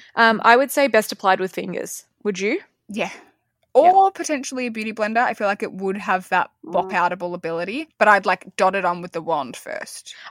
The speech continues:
Speaker 1: I reckon it would get sucked up, like, taken away to
Speaker 2: Yeah.
Speaker 1: sheer by the
Speaker 2: Yeah.
Speaker 1: beauty blender, maybe.
Speaker 2: I agree. I, I like the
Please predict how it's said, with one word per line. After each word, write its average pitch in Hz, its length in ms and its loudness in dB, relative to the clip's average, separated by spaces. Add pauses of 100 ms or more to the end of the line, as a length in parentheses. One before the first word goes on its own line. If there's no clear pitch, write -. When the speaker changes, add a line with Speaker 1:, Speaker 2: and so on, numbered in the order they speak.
(100)
Speaker 1:
I 240 100 10
reckon 381 240 4
it 392 100 2
would 220 100 -4
get 202 180 -2 (380)
sucked - 500 -10
up, 170 220 -4
like, 208 200 0
taken 202 300 -8
away 175 460 -2
to 208 100 0
Speaker 2:
Yeah. 202 60 2
Speaker 1:
sheer 196 440 0 (120)
by 185 120 0
the 214 60 -2
Speaker 2:
Yeah. 196 140 2
Speaker 1:
beauty - 180 -6
blender, 220 280 -4
maybe. 220 380 -6 (220)
Speaker 2:
I 208 120 2
agree. 190 340 -2
I, 240 300 4
I 208 140 2
like - 300 -2 (320)
the 160 340 -4